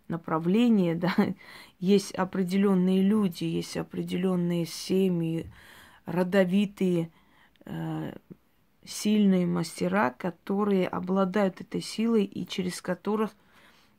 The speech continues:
именно ахуры, боги младшего, э, скажем, звена, передают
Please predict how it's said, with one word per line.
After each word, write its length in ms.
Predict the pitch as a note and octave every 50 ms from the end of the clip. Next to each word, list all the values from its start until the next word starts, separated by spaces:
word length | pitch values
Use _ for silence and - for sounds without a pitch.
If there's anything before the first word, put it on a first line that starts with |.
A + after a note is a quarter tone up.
| _ _
именно 440 | - F#3 F#3+ G#3+ G#3+ A3 A3+ A3 A3
ахуры, 580 | G#3+ - - - G#3 G3 F3+ E3+ D#3 D#3 - _ _ _ _ _ _ _ _ _ _ _ _ _ _ _ _ _ _ -
боги 540 | F3 F#3 G3+ G3 F3 E3 - E3 D3+ - - -
младшего, 800 | - E3+ F3 F#3 F3 E3+ E3+ - - E3+ D#3+ E3 D#3 D#3 E3 - -
э, 560 | - - - - - - - - - - E3 E3
скажем, 500 | - - - D#3+ D#3+ E3+ E3 D#3+ - -
звена, 640 | - D#3+ - E3+ E3+ E3+ F3 F#3+ G#3 A#3 A#3+ A#3+ - - - _ _ _ -
передают 800 | - F#3+ F3+ F#3+ F3+ E3 G3 G3 F#3+ G3+ G#3+ A#3 A#3+ A#3 -